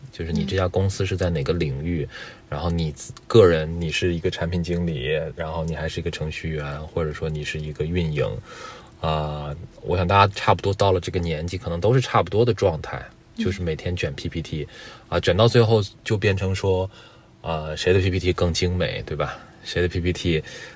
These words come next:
Speaker 1: 啊，看起来让你更想要买单。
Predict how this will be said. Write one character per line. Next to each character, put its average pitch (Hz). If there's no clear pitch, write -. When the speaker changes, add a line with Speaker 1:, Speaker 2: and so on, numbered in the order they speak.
Speaker 1:
啊， 71
看 -
起 -
来 73
让 85
你 65
更 87
想 -
要 90
买 78
单。 80